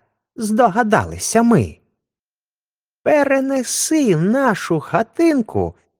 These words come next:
на сухе місце», попросив я того селянина, що переносив на лузі по три стоги сіна за раз. Той вискочив, підхопив хатину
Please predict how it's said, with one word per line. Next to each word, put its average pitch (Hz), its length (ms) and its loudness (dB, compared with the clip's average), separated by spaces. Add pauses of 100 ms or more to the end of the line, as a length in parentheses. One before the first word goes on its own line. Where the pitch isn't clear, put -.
(140)
на 320 220 2
сухе 339 460 4
місце», 202 760 2 (560)
попросив 254 760 0
я 165 220 0
того 196 360 2
селянина, 240 760 2 (400)
що - 420 2
переносив 311 840 2
на 240 160 4
лузі 254 560 4 (300)
по 269 140 2
три 339 360 4
стоги 294 640 2
сіна 110 680 2
за 208 260 2
раз. 123 480 -2 (800)
Той 339 400 6
вискочив, 254 1080 0 (160)
підхопив 254 920 4
хатину 294 880 2